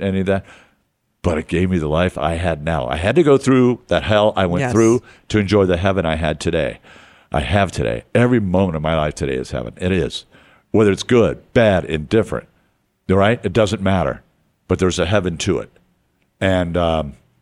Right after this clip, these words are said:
Speaker 1: there's just no way I could ever describe it better than that. I had to go through hell to enjoy my heaven. And that's why we say that religion is for people who want to get into heaven. Spirituality is for people who've been there.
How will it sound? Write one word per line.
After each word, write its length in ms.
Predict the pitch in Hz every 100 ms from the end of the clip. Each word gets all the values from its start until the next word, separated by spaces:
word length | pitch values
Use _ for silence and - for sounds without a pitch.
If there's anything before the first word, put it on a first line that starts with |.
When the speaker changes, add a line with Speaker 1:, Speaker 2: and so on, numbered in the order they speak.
| _ _ _ _ - -
Speaker 1:
there's 300 | 110 107 92
just 180 | 85
no 100 | 110
way 140 | 92 87
I 100 | 82
could 140 | -
ever 240 | 87 90 95
describe 460 | - 92 - 92
it 80 | 87
better 200 | 107 113
than 80 | 90
that. 260 | 67 60 - _ _ _ _
I 60 | -
had 100 | 104
to 60 | 98
go 120 | 104
through 200 | 110 107
hell 200 | 90 87
to 100 | 98
enjoy 280 | 87 85 82
my 100 | 87
heaven. 320 | 110 95 62 _ _ _ _ _ -
And 320 | 87 85 85
that's 160 | 90
why 120 | 98 95
we 100 | 90
say 280 | - 131
that 160 | 101 71 _ _ -
religion 460 | 90 98 107 123
is 120 | 107 -
for 140 | 90
people 440 | 87 - 107 98 95
who 140 | 98 92
want 220 | 87 90
to 80 | -
get 160 | 90 98
into 180 | 120
heaven. 300 | 117 117 143 - _ _ _ -
Spirituality 680 | - - 214 226 156 151 156
is 80 | -
for 80 |
people 280 | 101 131 117
who've 120 | 87
been 160 | 67 98
there. 240 | 65 55